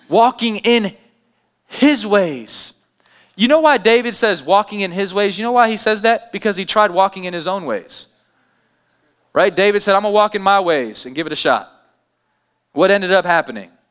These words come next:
A whole lot of fail. A whole lot of struggle. A whole lot of tears.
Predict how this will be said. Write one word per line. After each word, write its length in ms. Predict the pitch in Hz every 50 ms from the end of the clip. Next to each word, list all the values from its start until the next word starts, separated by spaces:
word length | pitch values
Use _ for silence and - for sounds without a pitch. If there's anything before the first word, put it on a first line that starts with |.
| _ _ _ _ _ -
A 100 | 127 131
whole 260 | 131 185 208 208 208
lot 160 | 208 208 196
of 60 | 185 -
fail. 420 | - - 175 147 123 101 78 - - - _ _ _ _ _ _ _ _ _ _ _ _ _ _ _ _ _ _ _ _ _ _ _ _ _ _ _ _ _ _ _ _ -
A 100 | - 143
whole 200 | 160 190 208 214
lot 160 | 220 214 202
of 60 | 185 -
struggle. 420 | - - 156 131 117 98 95 - _ _ _ _ _ _ _ _ _ _ -
A 80 | 123
whole 180 | 135 180 208 214
lot 140 | 214 214 202
of 60 | 180
tears. 640 | - - 156 127 107 92 92 - - - - _